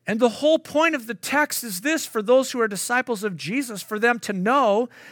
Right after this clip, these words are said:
that Jesus is con-, in control, you guys, of the whole universe.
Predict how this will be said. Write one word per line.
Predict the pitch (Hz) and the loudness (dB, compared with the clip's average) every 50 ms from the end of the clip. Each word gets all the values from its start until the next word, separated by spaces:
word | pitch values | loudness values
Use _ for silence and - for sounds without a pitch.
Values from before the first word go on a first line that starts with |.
| - - - - | -20 -20 -18 -4
that | 160 165 233 208 180 | 2 2 2 2 2
Jesus | 156 131 - - 160 233 311 381 330 - - 196 233 254 - - - - | -2 0 0 2 4 6 6 6 6 4 4 2 2 2 2 0 -2 2
is | - 208 240 - - | 2 2 2 2 -2
con-, | - - 247 240 - - - _ - | -4 -4 -4 -4 -4 -8 -14 _ -2
in | 233 294 330 339 | -2 0 0 -2
control, | 311 - 302 294 - - - 277 277 285 254 220 | -4 -6 -6 -4 -4 -2 4 6 8 8 8 6
you | 180 165 160 | 4 0 -2
guys, | 156 156 151 156 160 147 | 0 0 0 -2 -4 -6
of | 165 156 | -8 -8
the | 156 151 135 | -8 -8 -8
whole | - - - 208 214 214 214 220 220 220 220 214 _ _ _ _ _ _ _ - | -6 2 6 8 10 10 10 10 8 6 4 2 _ _ _ _ _ _ _ -6
universe. | - 143 170 202 202 190 151 123 139 127 113 107 110 - - - - | 0 4 4 6 6 4 2 2 0 0 0 -2 -8 -14 -14 -16 -18